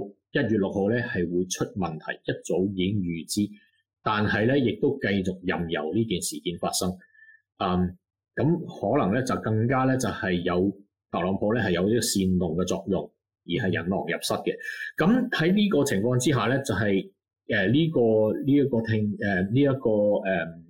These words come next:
一月六號嘅調查委員會呢，其實呢，就係希望每一場都係俾少少嘅 evidence，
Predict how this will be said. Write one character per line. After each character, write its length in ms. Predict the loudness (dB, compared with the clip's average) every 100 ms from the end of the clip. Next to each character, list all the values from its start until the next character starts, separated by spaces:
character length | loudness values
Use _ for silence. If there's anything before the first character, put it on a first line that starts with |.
| -20 -4
一 40 | 0
月 180 | 2
六 100 | 2
號 100 | 2 2
嘅 180 | 2
調 180 | 0 -2
查 140 | -2 -2
委 160 | 0
員 160 | 2 2
會 160 | 0
呢， 100 | 0 -2
其 60 | -6
實 240 | -6 -4
呢， 80 | -4
就 140 | -4 -4
係 260 | -2 -4 -6 -20 -20 -20 -20 -2
希 220 | 2 4
望 360 | 4 4 0 -2 -12 -20 -8
每 320 | -4 2 4
一 80 | 2 0
場 260 | -2 0 0 -2 -6 _ _ _ _
都 160 | 2 2
係 320 | 2 -2 0
俾 240 | 0 2
少 580 | 2 -2 -2 0 2 2
少 360 | 2 2 4 4
嘅 160 | 2 0
evidence， 460 | 0 0 -2 -4